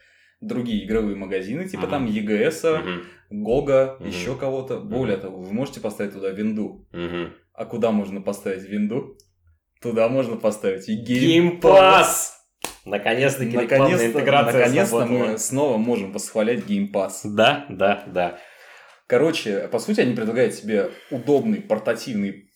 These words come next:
Speaker 1: игровой П К.
Speaker 2: Да, да.
Speaker 1: Притом он стоит, я не помню, то ли четыреста, то ли пятьсот
Speaker 2: Давай
Speaker 1: долларов
Speaker 2: прямо щас,
Speaker 1: базовая
Speaker 2: давай прямо
Speaker 1: версия.
Speaker 2: щас
Speaker 1: Давай.
Speaker 2: загуглим.
Speaker 1: Там, конечно, знаешь, дикие истории про то, что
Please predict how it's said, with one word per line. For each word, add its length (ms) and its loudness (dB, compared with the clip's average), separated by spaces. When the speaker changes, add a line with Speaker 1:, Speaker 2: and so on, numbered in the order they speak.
Speaker 1:
игровой 520 2
П 100 -6
К. 260 -4
Speaker 2:
Да, 320 -4
да. 120 -2
Speaker 1:
Притом 200 2
он 60 -4
стоит, 380 -2
я 100 -2
не 60 -6
помню, 260 -6
то 80 -10
ли 140 -14
четыреста, 680 -10
то 100 -6
ли 60 -4
пятьсот 340 -2
Speaker 2:
Давай 220 4
Speaker 1:
долларов 60 4
Speaker 2:
прямо 60 4
щас, 120 8
Speaker 1:
базовая 140 2
Speaker 2:
давай 160 4
прямо 120 2
Speaker 1:
версия. 160 -2
Speaker 2:
щас 80 -2
Speaker 1:
Давай. 320 2
Speaker 2:
загуглим. 180 -10
Speaker 1:
Там, 140 2
конечно, 280 0
знаешь, 180 0
дикие 300 -4
истории 340 0
про 160 -2
то, 140 -2
что 500 -2